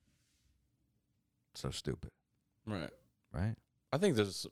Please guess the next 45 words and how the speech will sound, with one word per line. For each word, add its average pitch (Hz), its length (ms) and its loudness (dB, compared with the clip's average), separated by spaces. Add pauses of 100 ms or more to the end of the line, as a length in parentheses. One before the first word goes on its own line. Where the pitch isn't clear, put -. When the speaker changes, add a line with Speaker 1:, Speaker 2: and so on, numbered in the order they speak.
Speaker 2:
funny 98 280 2
stuff - 240 2
that's 87 120 -2
happening 90 260 0
in 90 60 -4
the 87 60 -2
world. 101 280 4 (300)
Speaker 1:
A 113 60 2
lot, 233 320 -2 (100)
every 160 220 2
Speaker 2:
Yeah. 123 40 -4
Speaker 1:
day. 156 340 4 (320)
I 143 60 8
just 190 200 -2
can't 151 220 6 (220)
put 147 140 8
my 117 100 10
finger 196 300 8
on 110 100 10
it 123 40 6
'cause 117 120 2
there's, 98 340 2
uh, 92 100 -2 (140)
too 135 80 -4
much 135 260 2
stupid 220 320 0
shit 80 200 2
happening. 73 320 2 (1080)
Speaker 2:
Uh, 107 40 -12 (2250)
Speaker 1:
Yeah, 92 140 6
I've 113 100 6
been 117 260 8
writing 127 360 10
Speaker 2:
War 190 140 8
is - 20 10
Speaker 1:
some 139 180 12
of 113 80 10
Speaker 2:
pretty 90 100 2
Speaker 1:
the - 20 2
Speaker 2:
funny. 85 240 10
Speaker 1:
stuff 76 140 -4
down. 71 340 2
It's - 400 -6
really 55 240 -6
stupid. - 360 -8